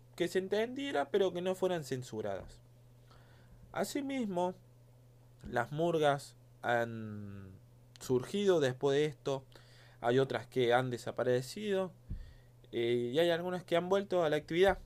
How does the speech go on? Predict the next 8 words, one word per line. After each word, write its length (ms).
Las 220
tres 200
cosas: 580
surgir, 600
parar 460
e 140
irse. 420
Em, 760